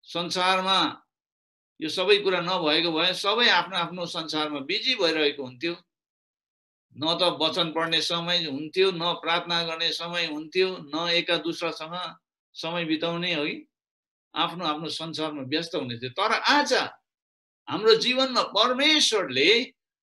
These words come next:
आत्मिक विकास ल्याउनु भएको छ। आज हामी धेरै दिनमा चार घण्टा प्रार्थना गर्ने हाम्रो यो टोली छ। अहिले सबैजना आइरहेको छ प्रार्थनामा।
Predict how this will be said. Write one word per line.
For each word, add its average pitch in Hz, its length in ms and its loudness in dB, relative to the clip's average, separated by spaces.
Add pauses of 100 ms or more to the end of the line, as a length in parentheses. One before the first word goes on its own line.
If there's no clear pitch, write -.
(180)
आत्मिक 233 680 4
विकास 170 880 0 (480)
ल्याउनु 196 480 4
भएको 147 340 2
छ। - 100 -8
आज 185 280 4
हामी 185 280 0
धेरै 202 680 6 (480)
दिनमा 208 300 0
चार 254 500 4
घण्टा 202 260 0
प्रार्थना 202 440 2
गर्ने 175 280 0
हाम्रो 147 260 0
यो 170 160 2 (240)
टोली 214 280 6
छ। - 120 -2
अहिले 120 300 -6 (880)
सबैजना 226 640 6
आइरहेको 196 480 6
छ 147 120 -4
प्रार्थनामा। 143 580 -4